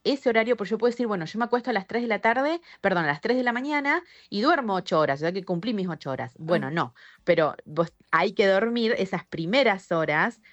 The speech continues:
Speaker 1: porque es el cansa-, el sueño ahí es diferente.
Speaker 2: Sí.
Speaker 1: Entonces, si nosotros respetamos ese ho-, ese horario que dije, irnos a dormir a las diez,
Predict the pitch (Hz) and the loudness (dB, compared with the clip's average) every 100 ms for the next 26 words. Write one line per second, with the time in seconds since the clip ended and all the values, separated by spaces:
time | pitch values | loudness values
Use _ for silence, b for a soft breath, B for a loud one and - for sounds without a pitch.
0 | b 151 147 151 151 - 151 139 - 139 | b -8 -4 -4 -4 -4 -4 -4 -8 -8
1 | 139 147 156 165 147 143 - 185 190 165 | -6 -6 -4 -4 -4 -6 -6 -4 -2 0
2 | 190 175 165 - 196 185 147 117 - - | 0 -2 -6 -2 -2 -2 -4 -10 -12 -20
3 | 240 196 190 175 170 156 147 135 _ b | -16 -6 -4 0 -2 -2 -6 -8 _ b
4 | b - 180 165 208 220 202 208 180 190 | b -8 -6 -4 -2 -2 0 -4 -2 -4
5 | 180 240 311 247 220 220 180 180 - 170 | 0 2 2 0 -6 -6 -4 -4 -2 -2
6 | 151 - 160 160 160 160 190 160 147 151 | -2 -4 -8 -8 -4 0 0 0 -4 -8
7 | - 156 - 160 156 156 147 143 151 165 | -4 -6 -6 -10 -10 -8 -10 -10 -10 -8
8 | 190 196 226 185 185 | -8 -6 -4 -4 -4